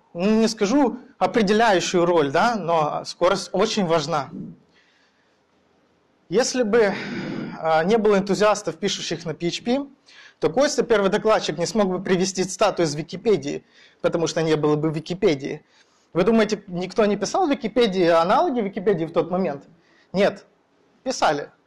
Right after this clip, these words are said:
Но мы знаем ту Википедию, которая сейчас доступна по домену wikipedia точка орг, да? И это позволь-, это, это случилось только благодаря тому,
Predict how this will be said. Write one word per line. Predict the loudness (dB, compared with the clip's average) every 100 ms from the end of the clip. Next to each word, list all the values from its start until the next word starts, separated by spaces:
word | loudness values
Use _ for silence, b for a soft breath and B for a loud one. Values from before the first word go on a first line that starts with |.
| _ _
Но | -2 2 0 -2 -6
мы | 0 2
знаем | 2 2 0
ту | -2
Википедию, | -4 -4 -2 0 0 -4
которая | -2 0 0
сейчас | -2 -2 -2 -2 -10 _ -8
доступна | -6 -2 -2 -2
по | 0 0 0 0
домену | 0 0 0
wikipedia | -2 -4 -2 0 0
точка | 0 -2 2
орг, | 2 2 0
да? | -2 -4 B B B
И | 0
это | 2 0
позволь-, | 0 2 0 2
это, | 2 2
это | 2 0 -4
случилось | -6 -4 -2 0 0
только | 0 0
благодаря | 0 0 2 0
тому, | 0 0 0